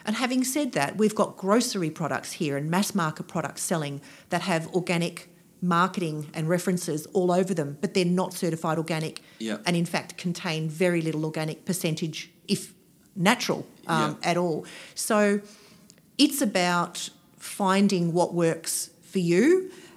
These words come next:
Speaker 1: and ensuring your messaging is congruent with what's happening here. But I think that the, the biggest advantage an Australian brand can have is proving themselves outside of China.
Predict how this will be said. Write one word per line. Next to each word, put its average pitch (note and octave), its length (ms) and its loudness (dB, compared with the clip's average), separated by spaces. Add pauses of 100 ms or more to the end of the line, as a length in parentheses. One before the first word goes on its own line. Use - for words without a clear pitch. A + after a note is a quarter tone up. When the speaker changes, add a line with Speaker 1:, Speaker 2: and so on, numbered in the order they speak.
(120)
Speaker 1:
and E3 400 0 (520)
ensuring F#3 400 4
your E3+ 120 4
messaging F3 720 2
is D#3+ 500 0 (140)
congruent F#3+ 540 6
with F3 200 0
what's - 240 0
happening D#3+ 380 -2
here. A#3 420 0 (320)
But F3 120 0
I F3+ 100 4
think - 640 -2
that F3+ 240 -4
the, D#3+ 340 -2 (220)
the F3 80 -4
biggest A3 680 0
advantage E3 680 -2 (180)
an E3 100 0
Australian D#3+ 480 0
brand D#3 300 -2
can E3+ 120 -2
have E3 440 -2 (320)
is F3+ 120 0
proving A3 440 4
themselves E3+ 560 2 (180)
outside E3 420 0
of D3 100 -4
China. D3+ 440 -4